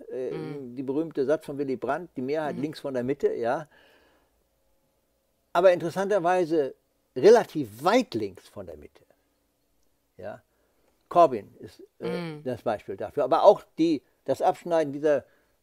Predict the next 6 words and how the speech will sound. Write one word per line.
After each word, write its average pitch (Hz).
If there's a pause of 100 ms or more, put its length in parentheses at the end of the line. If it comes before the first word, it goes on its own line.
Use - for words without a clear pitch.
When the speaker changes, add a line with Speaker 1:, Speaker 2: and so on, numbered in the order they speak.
(120)
Speaker 1:
äh, 127 (1080)
zerstörten 160
sozialistischen 143
Partei 147
und 143
dieses, 139